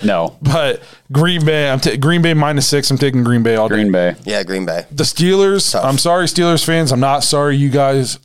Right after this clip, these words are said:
Speaker 2: are done.
Speaker 1: You guys suck.
Speaker 2: You, it's awful. It is. So I, I, I was listening to Cleveland Browns Daily on the way up. Big Ben was, like, three or of thirteen or something like that on yards of ten yards downfield and more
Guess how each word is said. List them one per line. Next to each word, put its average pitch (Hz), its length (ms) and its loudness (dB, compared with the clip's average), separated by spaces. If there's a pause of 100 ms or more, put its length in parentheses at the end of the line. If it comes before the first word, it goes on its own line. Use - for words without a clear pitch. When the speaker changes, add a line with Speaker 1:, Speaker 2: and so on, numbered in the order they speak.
(100)
Speaker 2:
are 120 160 0
done. 90 320 -8
Speaker 1:
You 101 80 -2
guys 82 180 -2
suck. - 640 -2
Speaker 2:
You, 147 720 2
it's 135 180 -2
awful. 107 560 -4
It 156 260 -2
is. 139 300 0 (300)
So 165 180 0
I, 151 100 2
I, 147 200 0
I 135 160 0
was 135 160 -2
listening 147 260 -2
to - 80 -10
Cleveland 139 240 2
Browns 131 220 -2
Daily 123 280 0
on 123 120 -2
the 117 40 0
way 120 220 2
up. 120 240 -2 (420)
Big 135 300 -4
Ben 147 320 0
was, 123 220 0
like, 123 420 0 (340)
three 147 720 2
or 147 120 2
of 113 140 -2
thirteen 151 920 -2
or 151 80 0
something 147 300 -2
like 147 160 0
that 147 180 2
on 143 180 0
yards 135 320 0
of 127 100 -2
ten 143 240 -2
yards 135 260 0
downfield 127 520 0
and 139 100 -2
more 123 420 0